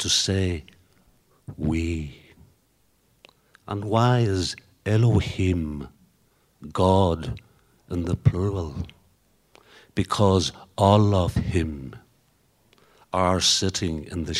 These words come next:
shade under a canopy of vines in Akko, playing cards. And we sat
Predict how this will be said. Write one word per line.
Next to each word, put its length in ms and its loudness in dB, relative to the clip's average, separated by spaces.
shade 500 -4
under 400 4
a 80 4
canopy 720 -2
of 120 -6
vines 580 -2
in 140 -6
Akko, 500 -8
playing 560 0
cards. 1040 -10
And 340 0
we 600 4
sat 600 -4